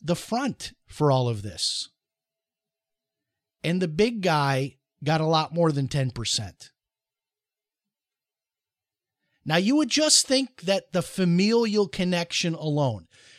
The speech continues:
So Joe Biden and his son Hunter Biden, according to everything we see from these emails,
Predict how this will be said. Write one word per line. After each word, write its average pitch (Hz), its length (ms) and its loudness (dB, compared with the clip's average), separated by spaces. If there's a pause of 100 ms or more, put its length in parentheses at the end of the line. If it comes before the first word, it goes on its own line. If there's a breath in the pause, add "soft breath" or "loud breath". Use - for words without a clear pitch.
So 190 420 2
Joe 202 300 2
Biden 151 560 2 (960)
and 170 160 0
his 165 120 0
son 180 220 2
Hunter 202 320 -2
Biden, 143 540 0 (240)
according 202 460 -2
to 175 80 -2
everything 208 420 -2
we 185 100 -4
see 196 240 0
from 180 220 -2
these 165 220 -4
emails, 160 640 -2